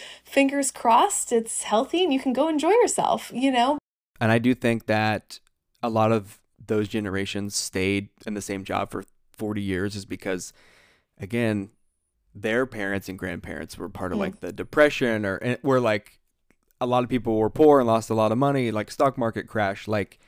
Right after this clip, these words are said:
Speaker 2: it was, like,
Speaker 1: Mm.
Speaker 2: job security, you know what I mean? So I
Speaker 1: Or,
Speaker 2: think
Speaker 1: like,
Speaker 2: it's
Speaker 1: unions, part of
Speaker 2: Yeah.
Speaker 1: unions, that they were just used to being a part of something and, like, you stuck it out.
Speaker 2: And that's 'cause they were taught that and now we're taught that. And it's just, it's like, you know, breaking the mold for the next generation. And about the,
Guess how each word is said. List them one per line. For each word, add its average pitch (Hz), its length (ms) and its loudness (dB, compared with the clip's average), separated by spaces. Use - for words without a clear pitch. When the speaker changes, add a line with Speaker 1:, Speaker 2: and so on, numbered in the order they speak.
Speaker 2:
it 123 60 -2
was, 117 100 2
like, 117 100 2
Speaker 1:
Mm. 101 40 -4
Speaker 2:
job 110 200 4
security, 98 480 -4
you - 120 -10
know 98 60 -4
what 90 80 -6
I 87 40 -6
mean? 87 240 -6
So 120 100 0
I 120 40 6
Speaker 1:
Or, 240 120 6
Speaker 2:
think 233 80 6
Speaker 1:
like, 233 100 6
Speaker 2:
it's 226 80 -2
Speaker 1:
unions, 220 640 4
part 226 260 0
of 226 40 4
Speaker 2:
Yeah. 214 200 4
Speaker 1:
unions, 180 460 0
that 190 120 4
they 196 100 4
were 196 100 4
just 196 200 -6
used 196 460 -2
to 220 80 0
being 185 200 -2
a 180 60 -4
part 190 280 -2
of 180 100 -2
something 165 560 -6
and, 190 160 -4
like, 170 260 -4
you 180 100 -4
stuck - 340 -2
it - 80 -4
out. - 280 -10
Speaker 2:
And 101 80 -8
that's 95 160 -10
'cause 104 260 -10
they 107 180 2
were 107 100 0
taught 98 260 -4
that 95 220 0
and 92 80 -4
now 98 160 -2
we're 101 200 -6
taught 101 280 -4
that. 90 220 -2
And 110 100 -4
it's 101 180 -6
just, - 240 -10
it's 127 160 -4
like, 113 140 -2
you 113 60 -2
know, 92 120 0
breaking 127 380 0
the 117 80 2
mold 107 320 4
for 110 80 -4
the 101 80 -2
next 101 260 -4
generation. 92 640 -6
And 82 180 -8
about 113 420 2
the, 110 160 -4